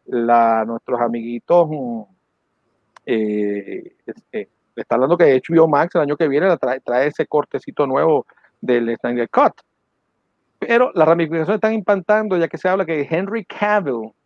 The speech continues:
ahí lo tiene a Henry Cavill, va posiblemente a volver. Sí, señores, pudiera regresar a interpretar a Superman en futuras películas y Ben Affleck regresaría a hacer de Batman, así como lo oye,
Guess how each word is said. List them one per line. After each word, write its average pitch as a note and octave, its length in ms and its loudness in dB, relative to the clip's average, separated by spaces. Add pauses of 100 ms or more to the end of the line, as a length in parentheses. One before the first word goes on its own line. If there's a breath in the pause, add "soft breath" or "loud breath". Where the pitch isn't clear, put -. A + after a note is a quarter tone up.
ahí - 80 -10
lo D3+ 120 -4
tiene E3+ 180 0
a B2+ 140 2
Henry C#3+ 200 -2
Cavill, D3 500 -2 (840)
va D3 840 2
posiblemente B2 840 -8
a G#3 120 0
volver. C3 580 -4 (420)
Sí, A#2 80 -10
señores, F3 840 -2
pudiera A#2+ 300 2
regresar F3 320 4
a F#3 40 4
interpretar D#3+ 480 0
a C3+ 140 2
Superman G3+ 420 -4
en D#3 100 -6
futuras - 320 -4
películas E3 560 -4
y C3 100 -2
Ben F3 320 -2 (120)
Affleck A#3 640 4 (520)
regresaría D3 760 4 (200)
a C3 180 4
hacer D#3+ 440 0 (160)
de A#2+ 340 -4
Batman, G#2 540 -6
así A#2+ 200 -20
como B2+ 240 -14
lo A#2+ 80 -4
oye, A2 240 -10